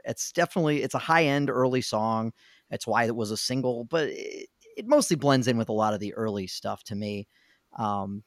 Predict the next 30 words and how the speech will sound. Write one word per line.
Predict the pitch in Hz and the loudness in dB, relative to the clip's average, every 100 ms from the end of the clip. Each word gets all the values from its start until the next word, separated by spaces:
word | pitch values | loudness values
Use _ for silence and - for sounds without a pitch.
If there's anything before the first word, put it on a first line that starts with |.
| _ | _
the | 165 226 | 2 4
other | 254 196 | 6 6
reason | 160 135 131 123 123 - | 4 2 2 0 -2 -2
that | 123 - | -4 -2
this | 117 | -4
play-in | - 123 117 | -2 -2 -2
game | 107 113 | -2 -2
exists | 107 104 120 160 - - | -4 -4 -4 -4 -8 -6
is | 143 131 123 - - | -2 -2 -2 -8 -10
because | 139 - 139 131 131 127 - | -10 -2 2 2 2 -2 -6
I | |
felt | 143 196 123 | -4 -4 0
bad | 135 131 117 | 2 4 4
not | 120 | 0
having | 120 120 117 | 0 0 0
at | 107 | -4
least | 117 - | -8 -8
one | 104 120 127 | -2 2 2
more | 120 120 | 2 2
song | - 113 107 120 | 0 -2 -2 0
<laughs> | |
off | 127 - | -2 -4
of | 107 | -10
Beatles | 113 123 107 | -4 -4 -4
for | 110 | -8
Sale, | - 117 135 120 - _ - - _ - | -6 0 0 0 -8 _ -20 -20 _ 0
uh, | 123 110 | 4 4
'cause | 107 113 | 2 -2
there's | 113 | -2
only | 117 113 | -2 -2